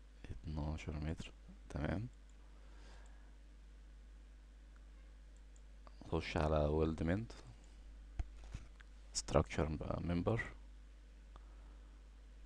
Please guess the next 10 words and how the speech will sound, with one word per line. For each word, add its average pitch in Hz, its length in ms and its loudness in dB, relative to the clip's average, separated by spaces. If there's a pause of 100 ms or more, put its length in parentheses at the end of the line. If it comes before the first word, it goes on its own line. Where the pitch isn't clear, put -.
اختار 78 720 10
اس - 320 6
بي 80 440 8 (920)
بيم، 104 440 6 (580)
واخد - 340 6
اكبر 90 320 8
حاجة 82 240 10
عندك، 98 280 6 (1900)
تمام. 82 420 4 (3000)
اوكي، 80 400 2